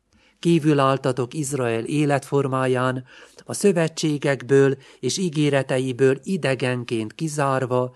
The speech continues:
remény nélkül és Isten nélkül éltetek a világban. Most azonban ti, akik távol voltatok, Krisztus Jézusban közelt kerültetek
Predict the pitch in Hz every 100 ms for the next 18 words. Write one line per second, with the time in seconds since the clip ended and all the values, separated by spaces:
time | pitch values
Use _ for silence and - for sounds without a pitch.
0 | - - - _ - 156 180 175 170 160
1 | 160 156 151 156 147 139 139 - _ 135
2 | - - 190 - - 131 135 143 135 139
3 | 123 143 139 131 120 117 123 - 110 120
4 | 113 107 110 107 113 107 104 98 _ _
5 | _ _ _ _ _ _ _ _ _ _
6 | _ _ - 143 131 139 131 120 113 113
7 | 110 147 143 143 - _ _ _ 131 117
8 | - 131 143 135 147 135 143 143 143 139
9 | 143 135 - _ _ _ _ _ _ -
10 | 208 - 180 170 160 156 151 151 135 139
11 | 135 - 180 139 131 120 - 135 139 135
12 | 135 139 135 139 143